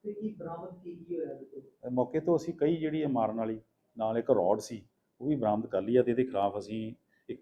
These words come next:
Speaker 2: ਦੋ ਸੌ ਅਠਾਨਵੇਂ ਨੰਬਰ ਮੁਕੱਦਮਾ under section ਇੱਕ ਸੌ ਤਿੰਨ ਤੇ ਇੱਕ ਸੌ ਨੌਂ ਬੀ ਐਨ ਐਸ ਥਾਣੇ ਘਰਿੰਡੇ ਵਿੱਚ ਦਰਜ ਕਰਕੇ ਤੇ ਇਹਨੂੰ ਗ੍ਰਿਫਤਾਰ ਕਰ ਲਿਆ।
Speaker 1: ਪ੍ਰਵਾਸੀ ਵੱਲੋਂ ਪ੍ਰਵਾਸੀ ਨੂੰ ਹੀ ਮਾਰਿਆ ਗਿਆ?
Speaker 2: ਹਾਂ, ਪ੍ਰਵਾਸੀ ਵੱਲੋਂ ਪ੍ਰਵਾਸੀ ਨੂੰ ਹੀ ਮਾਰਿਆ ਗਿਆ।
Speaker 1: ਇੱਕ ਪ੍ਰਵਾਸੀ ਜ਼ਖਮੀ?
Speaker 2: ਹਾਂਜੀ।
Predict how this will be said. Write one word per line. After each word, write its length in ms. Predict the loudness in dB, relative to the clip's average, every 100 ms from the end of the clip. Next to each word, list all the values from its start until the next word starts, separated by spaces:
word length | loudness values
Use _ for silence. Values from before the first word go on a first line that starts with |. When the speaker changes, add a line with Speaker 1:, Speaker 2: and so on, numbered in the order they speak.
| _ -6
Speaker 2:
ਦੋ 80 |
ਸੌ 160 | -2 -2
ਅਠਾਨਵੇਂ 380 | -2 -4 -4 -4
ਨੰਬਰ 220 | -4 -4
ਮੁਕੱਦਮਾ 520 | -4 -6 -8 -8 -10 _ _ -12
under 140 | -8 -6 -8
section 480 | -10 -10 -10 -10 -14
ਇੱਕ 80 |
ਸੌ 140 | -14 -12
ਤਿੰਨ 340 | -8 -6 -6
ਤੇ 140 | -8 -12
ਇੱਕ 60 |
ਸੌ 120 | -10
ਨੌਂ 200 | -6 -6
ਬੀ 160 | -6 -8
ਐਨ 120 | -8
ਐਸ 260 | -8 -10 -20 _ _ _ _ -6
ਥਾਣੇ 220 | -4 -4
ਘਰਿੰਡੇ 260 | -4 -4
ਵਿੱਚ 160 | -4 -6
ਦਰਜ 240 | -6 -8
ਕਰਕੇ 300 | -8 -10 -8
ਤੇ 60 | -8
ਇਹਨੂੰ 180 | -8 -6
ਗ੍ਰਿਫਤਾਰ 320 | -8 -6 -6
ਕਰ 120 | -8
ਲਿਆ। 200 | -18 _ -8
Speaker 1:
ਪ੍ਰਵਾਸੀ 520 | -6 -4 -6 -6 -4
ਵੱਲੋਂ 180 | -2 -2
ਪ੍ਰਵਾਸੀ 500 | -4 -10 -10 -10 -6
ਨੂੰ 100 | -4
ਹੀ 40 |
ਮਾਰਿਆ 280 | -2 -4 -10
ਗਿਆ? 180 | -8 -6
Speaker 2:
ਹਾਂ, 60 | -4
ਪ੍ਰਵਾਸੀ 480 | 4 6 6 4
ਵੱਲੋਂ 240 | 0 0 2
ਪ੍ਰਵਾਸੀ 360 | 2 2 2
ਨੂੰ 100 | 4
ਹੀ 60 | 4
ਮਾਰਿਆ 240 | 2 -4
ਗਿਆ। 440 | -8 _ _ -16 -16
Speaker 1:
ਇੱਕ 160 | -16
ਪ੍ਰਵਾਸੀ 500 | -12 -12 -12 -16 -18
ਜ਼ਖਮੀ? 300 | -18 -16 -12 -8
Speaker 2:
ਹਾਂਜੀ। 240 | -8 -8